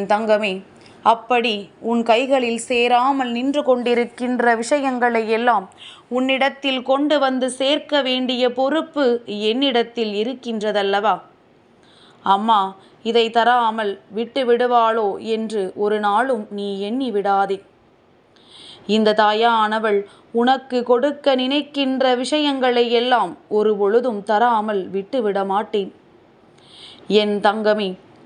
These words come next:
எந்த நேரத்தில் உனக்கு நல்லது நடக்க வேண்டும் என்று இருக்கின்றதோ, அந்த நேரம் இப்பொழுது கூடி வந்து விட்டது. நான்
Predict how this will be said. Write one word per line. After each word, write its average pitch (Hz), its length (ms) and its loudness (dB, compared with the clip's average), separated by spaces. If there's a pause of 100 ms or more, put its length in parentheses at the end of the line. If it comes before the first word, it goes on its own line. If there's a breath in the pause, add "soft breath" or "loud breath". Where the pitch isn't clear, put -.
(380)
எந்த 277 340 2
நேரத்தில் 247 680 0 (240)
உனக்கு 226 520 -2 (220)
நல்லது 226 460 2
நடக்க 247 460 0
வேண்டும் 214 460 -2
என்று 208 380 -4
இருக்கின்றதோ, 220 760 -4 (560 loud breath)
அந்த 254 360 0
நேரம் 262 460 0 (200)
இப்பொழுது 226 640 -2 (260)
கூடி 254 380 0
வந்து 226 340 -2
விட்டது. 202 420 -4 (1200 loud breath)
நான் 233 380 4